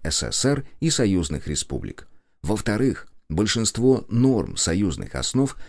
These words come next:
повторялись в гражданских кодексах республик, при этом они получили развитие и конкретизацию. В-третьих, основы вместе с принятыми на их основе Г К республик обеспечивали на определённый период времени до конца тысяча девятьсот восьмидесятых годов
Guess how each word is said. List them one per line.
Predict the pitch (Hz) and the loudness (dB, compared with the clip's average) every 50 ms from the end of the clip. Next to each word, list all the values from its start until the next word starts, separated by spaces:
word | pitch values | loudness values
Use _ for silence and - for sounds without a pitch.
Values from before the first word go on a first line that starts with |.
| - - - - | -14 -18 -10 -4
повторялись | - 113 104 - 131 131 147 165 170 156 135 - - - | -2 -2 0 0 0 0 2 2 2 2 2 0 -2 -4
в | 101 101 | -4 0
гражданских | 107 139 139 127 110 123 113 98 87 - 107 98 - | 0 2 2 2 2 0 0 0 0 -2 -4 -4 -2
кодексах | - 98 82 69 78 - - 90 73 - | -2 -2 -2 -2 -2 -2 -4 -4 -2 -2
республик, | 76 73 - - - 65 57 - 50 50 - - - - - - - | -2 -2 -2 -4 -6 -6 -6 -6 -8 -10 -10 -12 -14 -16 -20 -8 -4
при | - 101 98 | -2 0 0
этом | 87 - 80 69 67 | 0 0 -2 -2 -2
они | 67 62 - | -4 -4 -4
получили | - 73 67 - - - 147 151 147 117 - - | -4 -4 -4 -4 0 2 2 4 2 2 -2 -2
развитие | - - 107 104 92 98 104 135 139 - 131 117 | -2 0 0 0 0 2 2 2 2 2 2 0
и | 104 - - 92 92 90 | 0 0 0 0 0 -2
конкретизацию. | - - 98 95 - 85 80 - 78 73 67 62 - - - - - - - - - - - - _ _ _ - | -2 -2 -2 -2 0 -2 -2 -2 -2 -2 -2 -4 -6 -6 -6 -8 -8 -8 -10 -12 -16 -20 -20 -20 _ _ _ -10
В-третьих, | - - 143 147 170 165 139 - 65 - - - - - | -2 2 4 6 6 6 4 2 -2 -6 -8 -10 -8 -4
основы | - 98 104 101 - - 147 156 165 139 - 71 - - - | -2 -2 0 0 0 0 0 2 2 2 0 -2 -4 -4 -4
вместе | 82 92 127 131 117 - - 98 95 | 0 4 4 4 4 2 0 -2 -2
с | - | -2
принятыми | - 156 160 143 101 80 64 - 65 69 64 | 0 0 2 2 2 2 0 -2 -4 -4 -4
на | 60 65 90 110 | -2 -2 0 0
их | 123 120 - - | 0 0 0 0
основе | 101 - - - 101 80 67 69 | -2 -2 0 0 0 0 0 -2
Г | 71 87 107 | -2 -2 -2
К | - - 73 62 | -2 -2 -4 -6
республик | - 67 - - - 180 156 151 135 - - - - - - | -6 -6 -6 -4 -2 2 2 2 2 2 -2 -10 -18 -8 -2
обеспечивали | - 95 110 135 123 - - 185 180 - - 110 104 92 87 | 0 2 2 2 2 2 0 0 0 0 0 0 2 2 2
на | 87 110 123 | 2 2 0
определённый | 127 - 135 139 113 120 107 87 69 53 53 - | 0 2 2 2 4 4 4 2 2 -2 -4 -6
период | - - 78 85 87 85 - 107 | -4 -2 0 0 0 0 0 2
времени | 143 175 180 170 165 165 151 135 - - - - | 2 2 2 2 2 0 0 -2 -4 -10 -8 -2
до | - 113 143 127 | 4 6 6 6
конца | - - 80 78 - - 73 62 | 4 2 -2 -2 -2 -2 -2 -2
тысяча | - - 110 - 98 85 - 82 | -2 -2 -2 0 -2 -2 -2 -2
девятьсот | 73 80 101 110 - 104 76 - | 0 0 0 2 0 -2 -2 -2
восьмидесятых | 67 73 - 95 92 90 104 107 - 82 65 - 71 73 | -2 -2 0 0 0 2 2 0 0 -2 -4 -4 -4 -4
годов | 78 95 98 95 95 65 - - | -2 -2 -2 -2 -4 -6 -6 -10